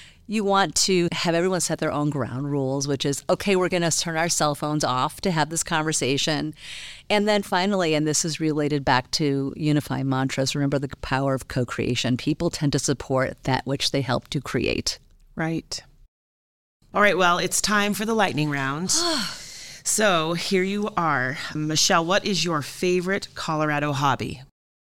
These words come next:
Speaker 1: I grew up in Chicago,
Speaker 2: Uh-huh.
Speaker 1: so I'm not the Olympian that the rest of you people are. I am a terrible skier.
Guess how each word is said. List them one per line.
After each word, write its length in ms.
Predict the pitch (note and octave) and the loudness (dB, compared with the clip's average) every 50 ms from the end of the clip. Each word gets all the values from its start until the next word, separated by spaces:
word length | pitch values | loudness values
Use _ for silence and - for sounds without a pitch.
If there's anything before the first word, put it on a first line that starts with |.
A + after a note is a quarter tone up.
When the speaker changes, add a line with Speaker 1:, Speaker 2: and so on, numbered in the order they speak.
| _ - | _ -4
Speaker 1:
I 100 | D#3+ E3+ | -4 -4
grew 160 | - - E3+ | -2 0 0
up 120 | D#3+ - A3 | 0 0 0
in 80 | A3 | 0
Chicago, 800 | - - B3 - - - D3 G#2+ A#2 A#2 - G2+ - - F3+ F#3 - | 2 0 0 -2 -2 -2 0 0 0 -2 -4 -4 -4 -2 -4 -2 -2
Speaker 2:
Uh-huh. 240 | E3+ D#3 D3 D3+ D#3 | -2 0 2 2 2
Speaker 1:
so 140 | D#3 F#3+ E3 | 4 2 2
I'm 160 | E3 E3 D#3+ | 2 0 0
not 280 | E3+ E3+ F3+ - D3+ C#3+ | 0 0 0 0 0 0
the 140 | E3 E3 | 2 2
Olympian 640 | D3+ C#3 C#3+ D#3 D#3 D#3+ - E3+ E3+ D3+ C3 C3 C#3 | 2 2 2 0 0 2 2 2 0 0 0 0 0
that 120 | D3 C#3 | 0 0
the 60 | C3 | 0
rest 240 | C3+ C3+ C3 - - | 0 0 2 2 2
of 120 | D#3 C3 C3+ | 2 0 0
you 180 | C3 C3+ C3+ | 2 0 0
people 380 | B2+ - C#3+ B2+ - C#3+ C3 - | 0 0 0 0 0 0 -2 0
are. 340 | A2 B2 B2 B2 B2+ D3 D#3 - - - - - - - | 0 2 2 2 2 0 -2 -6 -12 -14 -14 -12 -4 0
I 80 | E3+ F3 | 0 2
am 160 | F3+ F3 F3+ | 2 2 0
a 20 | |
terrible 380 | F3+ - - G#3 G3 F#3+ F#3+ G3 | -2 -2 0 2 2 2 4 2
skier. 560 | F#3 - - - C#3+ C#3 C#3+ D3 C#3+ D3 D#3 | 2 0 -2 -2 -2 -2 -2 -2 -4 -4 -6